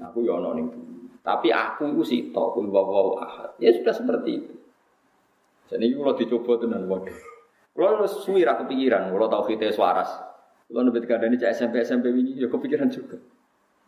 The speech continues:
Allah itu di mana? Sekolah eling hadis, wau ada amat ditanya Nabi untuk ngetes dia mukmin ndak. Terus ketika ditanya, "Aina Allah?" Fa asyarat ila sama. Sama Nabi dibenarkan. Ya, sama Nabi napa?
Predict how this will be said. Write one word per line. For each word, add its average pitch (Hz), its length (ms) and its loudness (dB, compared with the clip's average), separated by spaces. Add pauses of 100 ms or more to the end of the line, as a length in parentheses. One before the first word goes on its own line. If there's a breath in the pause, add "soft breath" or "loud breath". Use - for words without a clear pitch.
Allah 104 280 4
itu - 120 -2
di 117 120 -2
mana? 87 360 -2 (1900)
Sekolah 104 240 0
eling 101 160 0
hadis, - 400 -4
wau - 160 0
ada 95 240 0 (160)
amat 120 240 0
ditanya 87 480 0
Nabi 117 640 -4
untuk 107 240 2
ngetes 113 320 0
dia 104 160 2
mukmin 101 400 0
ndak. - 240 0
Terus - 160 -12
ketika - 240 2
ditanya, 95 320 0
"Aina 104 320 0
Allah?" - 400 -2 (400)
Fa - 160 2
asyarat 113 400 0
ila 95 160 -2
sama. - 480 -2
Sama 107 240 0
Nabi 120 240 0
dibenarkan. - 560 -4 (640)
Ya, - 80 -6
sama 101 240 2
Nabi 113 240 0
napa? 120 240 2